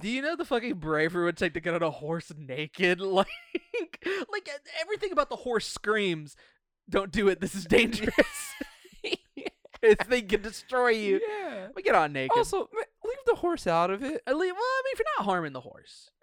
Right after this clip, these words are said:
Speaker 2: Nah.
Speaker 1: If you're not, if the horse is, if you're not hurting it,
Speaker 2: Nah.
Speaker 1: you know, I mean, I don't know what the load-bearing capacity of a horse is.
Speaker 2: I, uh,
Speaker 1: I don't
Speaker 2: I
Speaker 1: know how many people you
Speaker 2: I
Speaker 1: can get
Speaker 2: don't
Speaker 1: on a
Speaker 2: know.
Speaker 1: horse.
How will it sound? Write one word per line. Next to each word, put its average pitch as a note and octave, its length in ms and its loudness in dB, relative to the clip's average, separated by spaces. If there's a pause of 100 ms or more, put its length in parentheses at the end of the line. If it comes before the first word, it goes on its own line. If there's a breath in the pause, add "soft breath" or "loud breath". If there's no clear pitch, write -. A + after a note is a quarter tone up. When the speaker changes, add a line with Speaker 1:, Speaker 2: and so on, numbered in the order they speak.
(120)
Speaker 2:
Nah. A4+ 580 0
Speaker 1:
If C#3 40 4
you're - 100 6
not, A4+ 140 2 (100)
if F4 120 -2
the F4 100 0
horse G#4+ 340 -2
is, C#4 120 -8
if B3 40 -10
you're C#4 80 -8
not D4+ 140 -2
hurting C4+ 320 0
it, B3+ 140 -6
Speaker 2:
Nah. G#2 240 -6 (260)
Speaker 1:
you A#3+ 120 -2
know, A#3+ 200 0
I A#3+ 80 0
mean, C#4+ 160 -4
I D4+ 60 2
don't D4+ 160 -4
know A#3+ 140 -2
what G3 180 -4
the F3 100 0
load-bearing E3 800 2
capacity E3+ 480 -2
of E3 80 -4
a C#3 60 -6
horse D3 400 -2
is. F3+ 440 -4 (920)
Speaker 2:
I, G#2 180 -10 (220)
uh, - 60 -20 (200)
Speaker 1:
I C4+ 160 4
don't C#4+ 100 6
Speaker 2:
I C4 40 2
Speaker 1:
know A3+ 60 2
how A3+ 140 0
many F#3+ 120 0
people F3+ 240 -2
you E3 80 4
Speaker 2:
I - 40 0
Speaker 1:
can G2 60 -2
get E3 80 2
Speaker 2:
don't D#3 100 0
Speaker 1:
on C#3+ 60 2
a C#3+ 40 0
Speaker 2:
know. - 20 -2
Speaker 1:
horse. C#3 500 -2